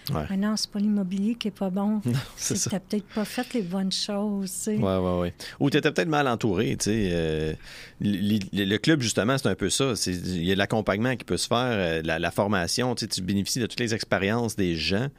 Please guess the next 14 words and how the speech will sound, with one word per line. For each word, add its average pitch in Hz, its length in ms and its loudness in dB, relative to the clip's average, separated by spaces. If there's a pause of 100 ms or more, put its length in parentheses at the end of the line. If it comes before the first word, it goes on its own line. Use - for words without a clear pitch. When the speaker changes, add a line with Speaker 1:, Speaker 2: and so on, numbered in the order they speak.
(240)
Speaker 2:
Ouais. 233 240 0 (500)
Speaker 1:
Euh, 82 220 2
qui 92 180 -2
ont 73 600 -2
Speaker 2:
Ben, 220 120 -2
d'ailleurs, 226 380 0 (220)
tous 330 260 -4
nos 226 160 2
coachs, 285 580 -6
nous, 247 380 0
c'est - 220 -8 (100)
tous 302 240 -2
des 196 220 -4
investisseurs. 226 720 -2